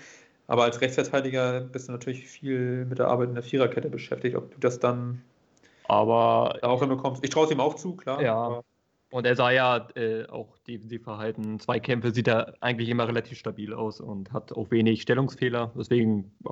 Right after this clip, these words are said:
Speaker 2: bin ich da eigentlich guter Dinge, wenn er den Rechtsverteidiger spielen würde. Oder dann hast du ja noch wieder Dedas, der auf der Bank saß, äh, mit ein bisschen mehr Offensive vielleicht. Äh, das sind dann
Speaker 1: Ja,
Speaker 2: so die
Speaker 1: ja.
Speaker 2: Optionen für rechts.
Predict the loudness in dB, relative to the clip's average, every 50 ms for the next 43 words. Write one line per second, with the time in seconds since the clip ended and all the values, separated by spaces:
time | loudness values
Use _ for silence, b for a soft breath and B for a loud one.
0 | -6 -2 0 2 4 4 4 4 4 4 2 2 2 2 2 2 2 2 2 2
1 | 0 0 -2 -2 -4 -4 -6 -6 -8 -8 -10 -10 -8 -6 -6 -6 -6 -6 -6 -4
2 | -2 -2 0 0 2 2 2 2 2 4 4 2 0 0 0 0 2 2 2 2
3 | 0 0 0 0 0 0 -2 B B B B B B B 2 2 4 4 4 2
4 | 2 0 -4 -6 -4 -2 0 0 -2 -2 -4 -2 -2 -2 -2 -2 -2 -2 -2 -2
5 | -2 -4 -8 -12 -18 _ -12 -10 -8 -6 -6 -6 -6 -4 -2 0 0 0 2 4
6 | 4 4 4 4 2 0 0 -2 -2 -2 0 2 4 2 4 4 2 2 2 2
7 | 0 -4 -10 -18 -14 -10 -6 -4 -2 0 0 -2 -2 -6 -10 -16 _ _ _ _
8 | -20 -20 -20 -20 _ _ _ _ _ _ _ _ _ -2 -2 0 2 4 6 6
9 | 6 6 6 4 4 4 2 2 0 -2 -4 -4 -6 -6 -6 -6 -6 -6 -6 -8
10 | -10 -18 -20 _